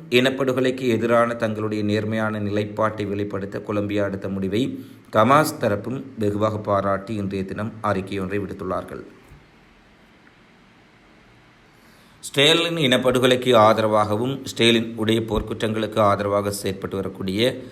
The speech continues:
அமெரிக்கா, பிரிட்டன் மீது ஈரான் பொருளாதார தடைகளை விதித்துள்ளது.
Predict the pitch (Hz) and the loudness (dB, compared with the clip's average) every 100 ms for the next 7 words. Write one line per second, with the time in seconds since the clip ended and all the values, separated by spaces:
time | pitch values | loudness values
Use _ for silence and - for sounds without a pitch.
0 | - - - - 117 135 110 143 139 113 | -20 -20 -8 2 4 4 4 2 2 0
1 | 107 110 107 104 113 147 - 113 110 113 | 0 2 2 0 0 -4 0 2 4 4
2 | 120 113 101 104 104 104 95 98 95 101 | 0 -4 0 2 2 0 -2 -4 -4 -4
3 | 101 95 - 95 - | -4 -6 -8 -8 -10